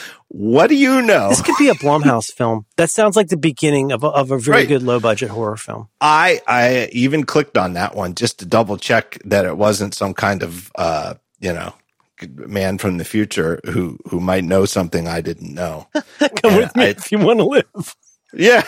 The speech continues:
Speaker 1: <laughs> exactly. Read this spam email. <laughs>
Speaker 2: Uh, that's the only way. Okay. Oh, God. We've gotta write this
Speaker 1: All right.
Speaker 2: spec strip. But here's one I got, uh, looks like yesterday. <clears throat> This is, uh, the, it's from, um,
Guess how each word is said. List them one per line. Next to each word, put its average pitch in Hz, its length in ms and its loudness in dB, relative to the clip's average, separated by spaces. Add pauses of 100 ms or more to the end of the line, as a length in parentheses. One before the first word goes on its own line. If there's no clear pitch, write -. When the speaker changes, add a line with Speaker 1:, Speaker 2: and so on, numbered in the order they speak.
(160)
Speaker 1:
<laughs> - 200 -12
exactly. 214 680 4
Read 165 240 2
this 175 180 2
spam 165 440 2
email. 151 500 4
<laughs> - 20 -16 (220)
Speaker 2:
Uh, 196 180 4 (160)
that's 190 140 0
the 220 180 4
only 233 200 6
way. 214 140 4 (380)
Okay. 262 320 4 (300)
Oh, 196 240 6
God. 127 360 2
We've 151 200 2
gotta 110 180 2
write 101 220 -4
this 104 160 -10
Speaker 1:
All 92 40 -10
right. - 60 -12
Speaker 2:
spec 107 160 -4
strip. - 260 -8
But 196 120 2
here's 320 160 0
one 339 120 4
I 233 100 4
got, 165 260 4 (120)
uh, 139 220 4
looks 143 220 -4
like 131 100 -4
yesterday. 131 680 0 (200)
<clears throat> - 220 -16
This 190 500 2
is, 147 220 2
uh, 143 200 4
the, 131 280 0
it's 123 160 -2
from, 139 480 0
um, 113 320 0